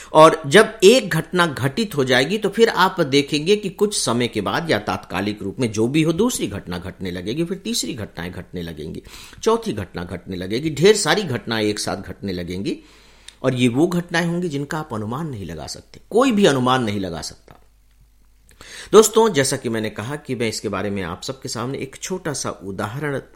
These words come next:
रखना चाहूँगा, जो खुद मेरे अपने जीवन से ही संबंधित है।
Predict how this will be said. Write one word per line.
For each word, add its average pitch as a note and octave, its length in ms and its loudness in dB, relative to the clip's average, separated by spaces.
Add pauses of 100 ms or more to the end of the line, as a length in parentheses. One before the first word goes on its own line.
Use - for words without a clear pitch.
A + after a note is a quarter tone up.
रखना G2 340 -8
चाहूँगा, G2 560 -8 (280)
जो D#3 100 2
खुद - 420 -2
मेरे B2+ 220 0
अपने B2+ 320 -4
जीवन G#2 340 -4
से G2+ 160 -6
ही F#2 120 -6
संबंधित E2+ 680 -8
है। - 120 -18